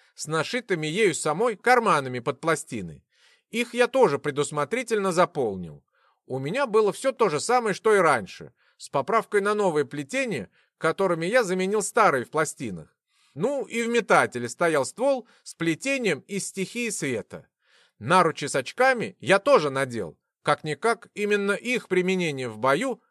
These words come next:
как и изученных плетений и навыков, и будут оценивать Олег со товарищи. «Тогда вперёд!» — получив наши кивки, скомандовал он.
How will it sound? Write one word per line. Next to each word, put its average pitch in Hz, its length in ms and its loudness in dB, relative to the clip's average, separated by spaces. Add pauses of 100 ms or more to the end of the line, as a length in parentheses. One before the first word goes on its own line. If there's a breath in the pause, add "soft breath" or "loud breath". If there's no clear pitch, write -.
(160)
как 170 240 0
и 190 120 4
изученных 156 560 -2
плетений 147 540 -4
и 139 200 -12
навыков, 185 600 0 (240)
и 190 120 -2
будут 196 440 0
оценивать 160 760 -2
Олег 180 380 2
со - 160 -8
товарищи. 117 680 0 (420)
«Тогда 151 320 2
вперёд!» — 247 580 2 (340)
получив 214 540 0
наши 160 320 0
кивки, 226 400 -2
скомандовал 160 680 0
он. 92 300 -6